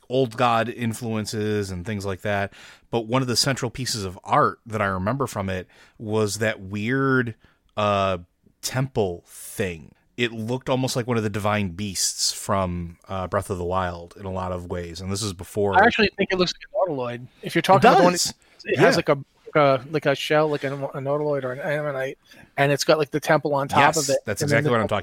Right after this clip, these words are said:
Speaker 1: talking about.
Speaker 2: up the front. Yeah. Yeah, I've seen that. That's, that's one of the really old pieces of art that they,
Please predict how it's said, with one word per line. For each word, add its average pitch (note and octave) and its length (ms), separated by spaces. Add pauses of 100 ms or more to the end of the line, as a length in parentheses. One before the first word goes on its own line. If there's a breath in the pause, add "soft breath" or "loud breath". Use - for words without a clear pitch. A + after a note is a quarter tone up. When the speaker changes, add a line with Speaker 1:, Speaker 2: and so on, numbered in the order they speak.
(100)
Speaker 1:
talking E2+ 40
about. E2 160
Speaker 2:
up - 120
the D3 60 (100)
front. C#3+ 240
Yeah. D#3+ 180 (480 loud breath)
Yeah, A3+ 140
I've A3+ 80
seen D#3 200
that. B2 220 (220)
That's, - 440
that's F3 300
one E3+ 140
of D#3 60
the D3 160 (280)
really D3 280
old D3 300
pieces C#3+ 300
of C3+ 80
art C#3+ 300
that D#3 100
they, D3 200